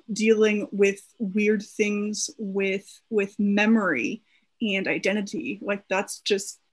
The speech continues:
you know, that, that's classic Villeneuve questions and explorations in what he does.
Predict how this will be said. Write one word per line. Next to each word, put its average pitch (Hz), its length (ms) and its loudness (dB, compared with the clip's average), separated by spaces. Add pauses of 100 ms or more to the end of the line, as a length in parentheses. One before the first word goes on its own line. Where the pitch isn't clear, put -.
(280)
you 220 180 0
know, 139 380 -4 (560)
that, 214 280 0
that's 208 220 -2
classic - 600 -6
Villeneuve 190 680 -4 (140)
questions 190 800 -6 (440)
and 185 500 0 (100)
explorations 190 760 -4
in 196 100 -4
what 165 140 -4
he 175 240 -14
does. 196 560 -4